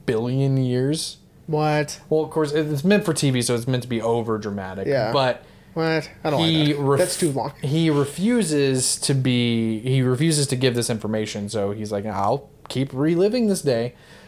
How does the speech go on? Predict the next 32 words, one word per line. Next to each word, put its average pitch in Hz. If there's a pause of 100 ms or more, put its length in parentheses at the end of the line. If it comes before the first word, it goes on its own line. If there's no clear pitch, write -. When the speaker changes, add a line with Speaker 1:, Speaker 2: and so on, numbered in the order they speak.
(200)
Speaker 1:
But 135
the 131
difference 185
is, 127
is 113
that 113
he 170
actually 139 (840)
doesn't 135
remember 131
what 113
happened 113
the 107
day 104
before. - (120)
Speaker 2:
Oh, 147
Speaker 1:
So 113
he 143
Speaker 2:
that's 147
Speaker 1:
has 156
to 135
Speaker 2:
interesting. - (100)
Speaker 1:
keep, 120 (720)
he 123
literally 139
is 117
looping 113 (260)
every 123
Speaker 2:
Oh, -
Speaker 1:
day. -
Speaker 2:
okay. - (360)
Speaker 1:
Um, 110